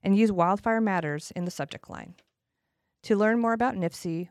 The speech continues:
or the B L M, please visit our website at w w w dot nifsi dot gov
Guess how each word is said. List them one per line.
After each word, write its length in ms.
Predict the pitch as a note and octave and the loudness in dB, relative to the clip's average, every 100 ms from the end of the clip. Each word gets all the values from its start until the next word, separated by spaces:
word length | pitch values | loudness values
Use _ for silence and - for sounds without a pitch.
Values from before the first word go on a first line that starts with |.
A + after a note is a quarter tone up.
| _ | _
or 140 | F3+ | -2
the 80 | F#3+ | 0
B 180 | G3+ G#3 | -2 -2
L 140 | F#3+ D#3 | -2 -2
M, 260 | D3 D#3 - _ _ | -6 -8 -14 _ _
please 220 | - A#3+ | -4 -2
visit 260 | G#3 G#3 G3 | 0 -2 -2
our 80 | G3+ | -2
website 540 | D#3+ D3 - C#3+ - - _ _ _ _ _ - | -2 -4 -8 -8 -8 -14 _ _ _ _ _ -8
at 180 | D#3+ E3 | -6 -2
w 240 | E3 G3 | -2 -2
w 300 | G3 G3 G#3+ | -4 -2 -2
w 400 | F#3+ E3 D#3 D#3+ | -2 -2 -2 -4
dot 180 | D#3 D#3+ | -4 -4
nifsi 300 | D#3+ D#3+ E3 | -6 -6 -6
dot 220 | C#3+ - | -6 -6
gov 220 | - - | -10 -10